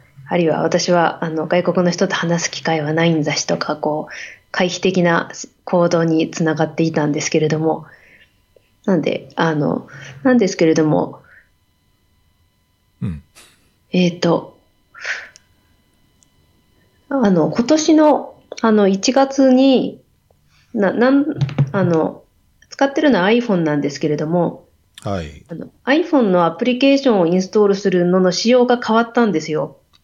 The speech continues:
Speaker 2: へー。
Speaker 1: あの、な-、あ、頼みもしないのに今日のアプリみたいなのが出てくるんですね。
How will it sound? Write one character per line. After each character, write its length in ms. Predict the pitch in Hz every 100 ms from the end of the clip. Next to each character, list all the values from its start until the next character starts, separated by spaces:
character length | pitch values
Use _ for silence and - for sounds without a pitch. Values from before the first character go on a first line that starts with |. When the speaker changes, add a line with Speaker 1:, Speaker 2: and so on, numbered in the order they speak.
| _
Speaker 2:
へ 60 | 127
ー。 400 | 117 117 117 117 - _ _ _ _ _ _ _ _ _
Speaker 1:
あ 140 | 180
の、 600 | 160 156 151 151 156 139 - _ _ _ _ - - _
な-、 440 | - - 254 269 185
あ、 40 |
頼 260 | 180 214 277
み 100 | 311
も 140 | 247
し 100 | 226
な 100 | 214 202
い 40 |
の 80 | 185
に 120 | 175
今 240 | 175 285
日 60 | 262
の 140 | 196
ア 60 | 170
プ 140 | 170
リ 300 | 196 180 - -
み 140 | 185
た 120 | 170
い 60 | 165
な 80 | 156
の 100 | 160
が 100 | 160
出 100 | 185
て 100 | 175
く 80 | 160
る 100 | 156
ん 60 |
で 80 | 156
す 100 | -
ね。 200 | 165